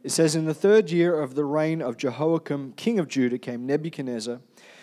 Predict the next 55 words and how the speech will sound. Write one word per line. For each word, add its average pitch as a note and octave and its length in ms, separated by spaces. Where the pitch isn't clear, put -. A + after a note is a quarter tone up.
king G3+ 180
of F3+ 140
Babylon, D3 560
unto E3+ 260
Jerusalem C3+ 600
and A#2 280
besieged B2 560
it. A2 200
And C#3 120
the D3 80
Lord F3 380
gave D#3 260
Jehoiakim, E3+ 680
king G3+ 240
of F#3 100
Judah, C#3 300
into D#3 300
his D#3 160
hand, B2 360
with - 140
part E3+ 260
of G#3 80
the F#3 60
vessels D3 420
of C3 140
the B2 80
house B2 320
of C3 180
God, G#2 380
which - 180
he - 100
carried D3 440
into D3 240
the C#3 80
land C#3 240
of A#2+ 100
Shinar A#2 480
to A#2+ 140
the A2+ 100
house B2+ 300
of A#2+ 80
his E3 220
God, F#2+ 360
and B2+ 140
he C3 60
brought D3 260
the D3+ 80
vessels D3 520
into C3 180
the A#2 120
treasure C3 380
house A#2 300
of A2+ 100
his A2 160
God." F#2+ 400